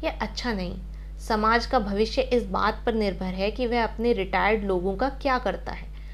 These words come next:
अगर कुछ नहीं करता तो रिटायर्ड वृद्ध काम करते युवा के काम में दखल देगा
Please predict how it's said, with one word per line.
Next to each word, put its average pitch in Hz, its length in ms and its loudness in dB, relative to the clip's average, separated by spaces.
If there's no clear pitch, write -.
अगर 220 200 2
कुछ 247 360 0
नहीं 240 240 2
करता 233 360 2
तो 285 140 0
रिटायर्ड 208 560 2
वृद्ध 233 240 4
काम 214 360 0
करते 220 340 2
युवा 202 340 2
के 233 160 -2
काम 175 220 0
में 170 180 -6
दखल 190 300 -2
देगा 247 300 4